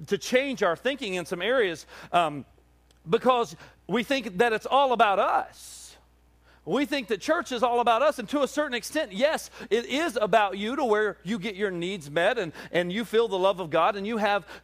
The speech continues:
uh, Christian friends and fellowship and we help one another grow. It is about us to a certain extent, but it's also about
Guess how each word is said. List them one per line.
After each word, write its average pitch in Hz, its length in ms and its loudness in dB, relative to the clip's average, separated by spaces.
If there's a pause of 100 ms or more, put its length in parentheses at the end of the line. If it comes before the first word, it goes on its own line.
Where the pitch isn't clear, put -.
uh, 180 140 4
Christian 208 500 -4
friends 196 380 0
and 175 120 -4
fellowship 220 640 2
and 165 140 -2
we 170 100 0
help 202 200 0
one 214 160 -2
another 202 260 0
grow. 254 220 2
It 226 100 -2
is 269 180 -4
about 220 220 2
us 185 120 -2
to 208 120 0
a 185 40 -2
certain 202 260 -2
extent, 160 480 -6
but 320 400 4 (2250)
it's - 160 -6
also 160 320 -2
about 131 380 0